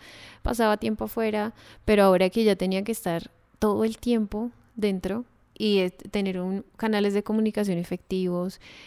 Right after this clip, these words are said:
eh, eh, tener un, un trato y unas maneras de, un lenguaje adecuado que tener que manejar con, con su pareja, pues tal vez esto fue un detonante a,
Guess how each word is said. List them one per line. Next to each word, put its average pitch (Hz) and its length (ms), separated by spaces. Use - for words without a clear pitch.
eh, 175 640
eh, 180 120
tener 196 420
un, 196 300
un 208 160
trato 208 340
y 220 60
unas 185 340
maneras 185 500
de, 190 460
un 202 120
lenguaje 220 560
adecuado 190 480
que 190 100
tener 175 300
que 196 120
manejar 185 320
con, 180 200
con 208 200
su 220 100
pareja, 180 360
pues 277 200
tal 185 220
vez 185 180
esto 185 260
fue 180 440
un 208 160
detonante 190 760
a, 190 360